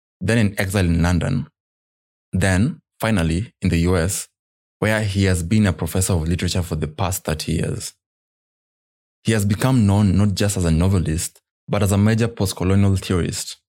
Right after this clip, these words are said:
whose nineteen eighty-six essay collection, Decolonizing the Mind, an attack on the hold of colonial languages, such as French and English, over former colonies, has become a set text for university students around the world.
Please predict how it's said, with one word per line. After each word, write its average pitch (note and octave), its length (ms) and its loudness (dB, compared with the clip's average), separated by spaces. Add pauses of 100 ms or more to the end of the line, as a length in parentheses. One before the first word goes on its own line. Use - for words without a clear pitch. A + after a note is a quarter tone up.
(400)
whose D3+ 240 2
nineteen A2 300 2
eighty-six G#2 600 -2
essay G#2 260 2
collection, F2 680 -2 (400)
Decolonizing G2 560 2
the F2 60 2
Mind, E2+ 500 0 (200)
an A2 160 2
attack A#2+ 380 -2
on G#2+ 120 4
the G2 80 2
hold G#2+ 260 2
of F#2 140 0
colonial G2 380 2
languages, F2 720 0 (180)
such G#2 120 -2
as F#2+ 160 0
French G2 380 0
and E2 140 -2
English, F#2 500 0 (220)
over F#2+ 180 -2
former G2+ 320 0
colonies, F#2+ 640 0 (560)
has G#2+ 160 0
become A2+ 340 2
a G2 60 2
set - 380 -4
text - 360 -4
for F#2 160 -2
university F2+ 480 0
students F2+ 500 -2
around E2+ 280 0
the E2 80 -2
world. D#2+ 420 -4